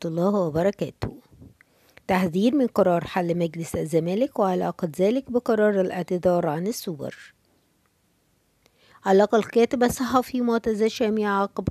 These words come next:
قرار نادي الزمالك الاعتذار عن المشاركة في بطولة السوبر المصري القادمة أمام الأهلي هذا القرار، والذي جاء عقب إعلان لجنة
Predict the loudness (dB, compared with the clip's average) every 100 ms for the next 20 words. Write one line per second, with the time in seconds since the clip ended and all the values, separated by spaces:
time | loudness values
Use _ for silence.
0 | -2 2 4 2 0 -14 _ _ -2 0
1 | 2 0 -2 0 0 2 0 0 -4 -4
2 | -2 0 -2 0 2 2 2 0 0 -2
3 | -2 0 -2 -2 -4 -4 -6 -6 -4 -4
4 | -2 -4 -4 -2 0 0 0 -4 -4 -4
5 | -2 -4 0 0 2 0 -2 -2 -2 -2
6 | -4 -4 -4 -6 -6 _ -20 _ 0 2
7 | 2 0 -2 2 2 2 0 -2 -4 -4
8 | -2 -4 -2 -4 -4 -4 -4 0 0 2
9 | 0 -2 -2